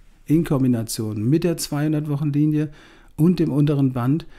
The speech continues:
Und dann kommt sogar ganz knapp dahinter bei elftausendvierhundertvierundsechzig, kommt das fünfzig Prozent Retracement von dieser ganzen Aufwärtsbewegung, die wir hatten seit Ende Dezember letzten Jahres.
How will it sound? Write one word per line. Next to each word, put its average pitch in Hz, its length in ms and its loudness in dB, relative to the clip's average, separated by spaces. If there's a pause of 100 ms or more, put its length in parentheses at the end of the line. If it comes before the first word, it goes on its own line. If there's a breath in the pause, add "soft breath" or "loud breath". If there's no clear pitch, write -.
(220 loud breath)
Und 104 180 -6
dann 139 140 -2
kommt 160 240 -2
sogar 123 240 -2
ganz 143 320 -6
knapp 156 260 -6
dahinter 143 400 -2
bei 120 120 -4
elftausendvierhundertvierundsechzig, 135 1900 -4 (500 loud breath)
kommt 139 300 -2
das 135 100 0
fünfzig 147 460 -4
Prozent 139 440 -4
Retracement 135 540 -4
von 120 280 -8
dieser 151 560 -2
ganzen 127 500 -4
Aufwärtsbewegung, 120 960 -4
die 110 120 -6
wir 104 160 -8
hatten 123 280 0
seit 110 180 -4
Ende 113 220 -2
Dezember 113 400 -4
letzten 110 280 -4
Jahres. 104 520 -4